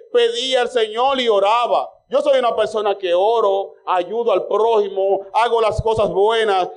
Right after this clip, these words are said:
pero a este también Dios le ha dicho que está totalmente muerto. Y miren,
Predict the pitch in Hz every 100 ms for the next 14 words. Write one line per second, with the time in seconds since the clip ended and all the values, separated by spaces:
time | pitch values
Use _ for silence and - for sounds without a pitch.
0 | - - 208 202 190 196 226 233 233 214
1 | 208 202 190 190 214 233 220 180 - -
2 | - 175 190 202 180 190 202 - 175 139
3 | 123 - _ 180 170 185 175 160 143 -
4 | 175 160 - 151 147 135 135 139 135 120
5 | 104 101 _ _ _ _ _ _ _ _
6 | _ _ _ _ _ _ _ _ _ _
7 | _ _ _ 123 170 185 247 233 165